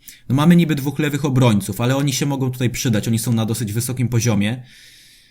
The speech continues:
Y, Hevel też jako jedyny środkowy pomocnik ofensywny tutaj się przyda, więc na razie nie. Na razie zostawiamy to sobie wszystko tak, jak jest i myślę, że możemy po prostu, mm, przejść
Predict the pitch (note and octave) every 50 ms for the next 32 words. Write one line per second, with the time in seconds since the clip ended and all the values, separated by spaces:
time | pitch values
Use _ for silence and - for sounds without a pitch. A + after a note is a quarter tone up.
0 | _ _ _ - C3 C3 C3 C3+ B2+ B2+ B2+ D#3+ D#3+ D3+ D#3+ D#3+ D3 - D#3+ C#3+
1 | C3 - D3 B2+ B2+ C#3 C3 C3 B2+ B2 B2 B2 A#2+ - - B2 A2 - B2 A2+
2 | A2+ A#2 A#2+ A#2 A2+ A#2 A2+ - A2 - A#2 A2 - B2 G#2+ A#2+ A2+ A2+ A#2 A2+
3 | G#2+ - A#2+ - - - B2+ G#2 A2 G#2 A#2+ A#2+ - E3 D#3+ D#3 D#3 C#3+ B2 C3
4 | A#2+ G2 F#2+ G2 A2 B2+ C#3 C#3+ B2 B2 B2+ B2 B2+ C3 B2 B2+ A#2+ A#2 A#2 A#2
5 | - A#2+ A2 G#2+ - C3 A#2+ - G#2 F#2+ - C#3+ C#3 - F#2+ - - F3 F#3 F3
6 | E3 - - - - - - - - - - - - - - G3+ F#3 F#3 F3+ -
7 | - E3 D3+ B2+ C#3 C3 B2 A2+ A2+ B2+ A#2+ A#2 A2+ A#2 F#2 - A2+ G#2+ - -
8 | A#2 G#2+ A2 A2 - - _ _ - A2+ A2+ A2 A2 A2 G#2+ G#2 - - A2+ G#2
9 | G#2+ A2 - -